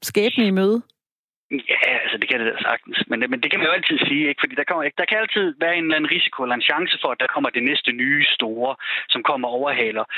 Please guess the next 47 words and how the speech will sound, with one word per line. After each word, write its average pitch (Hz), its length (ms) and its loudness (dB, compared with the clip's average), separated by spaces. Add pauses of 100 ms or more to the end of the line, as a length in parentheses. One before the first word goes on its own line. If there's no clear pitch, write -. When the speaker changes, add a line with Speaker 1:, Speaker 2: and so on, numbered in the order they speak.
(460)
Speaker 2:
Øhm, 123 420 2
og 123 80 0
der 127 60 2
er 131 40 0 (120)
også - 220 2
alt 190 160 -4
det 180 160 2
her 165 80 2
med 135 140 0
den 147 140 -4
bekymring 139 520 -2 (180)
for, 135 160 0 (640)
hvad 156 200 0
gør 147 100 2 (140)
TikTok 143 400 0
med 151 100 0
brugernes 127 380 -2 (100)
data? 120 260 -2 (360)
Og, 131 60 -2 (180)
og 135 60 0 (120)
hvis 147 200 2
der 160 60 2
nu 196 120 0
kommer 196 240 0
nogle 156 200 0
beviser 165 340 2
frem 165 140 0 (120)
på, 160 140 2
at 127 60 -2 (100)
okay, - 180 0 (120)
fint 165 220 -2
nok, 156 120 0 (140)
en 131 260 0
Kina, 143 560 2
Kinas 165 420 0 (120)
regering 143 260 0 (120)
sidder 143 180 2 (100)
og 127 100 0 (280)
kategoriserer 147 520 2
alle 165 140 2
unge 160 240 0
i 151 80 0
hele 156 140 0
verden, 147 320 0
der 131 120 -4
bruger 131 140 -4
TikTok, 123 420 0